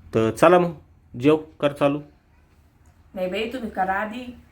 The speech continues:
Speaker 2: नवऱ्याच्या आधी जेवू नये.
Speaker 1: किती, काय काय खाल्लं सकाळपासून? खरं खरं सांग.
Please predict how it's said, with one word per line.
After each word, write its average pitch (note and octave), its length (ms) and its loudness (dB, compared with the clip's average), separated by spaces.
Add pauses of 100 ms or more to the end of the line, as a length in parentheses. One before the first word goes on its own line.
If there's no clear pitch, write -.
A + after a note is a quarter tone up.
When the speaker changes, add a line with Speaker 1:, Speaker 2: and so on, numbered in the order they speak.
(120)
Speaker 2:
नवऱ्याच्या G3 400 -2
आधी G#3 200 -6
जेवू G#3 180 -4
नये. B3 320 -10 (920)
Speaker 1:
किती, D#3 380 4
काय D3+ 220 4
काय F3+ 200 4
खाल्लं B2+ 260 -2
सकाळपासून? A2+ 600 -6 (1700)
खरं C3+ 220 6
खरं C3+ 160 6
सांग. A#2 240 2